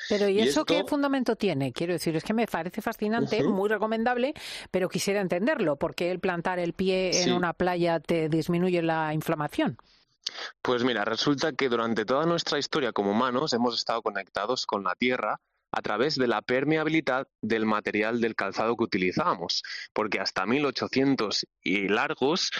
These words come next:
Speaker 2: no se inventó la goma vulcanizada, que es un elemento que nos aisló de la superficie de la Tierra. Entonces, lo que sucede es que la acidez que produce el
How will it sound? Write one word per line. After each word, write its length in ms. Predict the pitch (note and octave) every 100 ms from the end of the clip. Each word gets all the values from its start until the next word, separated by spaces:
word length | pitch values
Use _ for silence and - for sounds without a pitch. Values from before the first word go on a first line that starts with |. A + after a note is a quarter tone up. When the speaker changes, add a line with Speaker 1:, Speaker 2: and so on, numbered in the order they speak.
| - - -
Speaker 2:
no 180 | A2+ C#3+
se 80 | D#3
inventó 320 | C3+ B2 B2
la 80 | A#2
goma 200 | A#2+ A#2+
vulcanizada, 800 | A#2 A2+ G#2+ G#2 - F#3+ D#2+ -
que 140 | G2
es 80 | G#2
un 100 | B2
elemento 440 | A2 A2 C3 C#3 D3
que 220 | A2 G2+
nos 260 | G#2 G#2+
aisló 640 | - G#2+ G#2 G#2 G#2+ B2+ G#3 _ _ -
de 280 | G2 G#2+ G#2+
la 100 | B2
superficie 480 | A#2+ G2 G#2 -
de 100 | G#2+
la 140 | F#2+ F2
Tierra. 380 | F#2+ F#2+ F2 - - - -
Entonces, 460 | G2 A#2+ C3 A#2 A2+
lo 140 | A#2
que 180 | B2+ A#2+
sucede 640 | - C#3+ A3 G#3 F3 G#3
es 220 | A#2+ C3 -
que 200 | B2+ G#2+
la 140 | G#2+
acidez 440 | A#2 B2+ A#2 G3+ -
que 140 | E3+
produce 520 | C3+ C3 F#3 F3+ G#2
el 140 | F#2+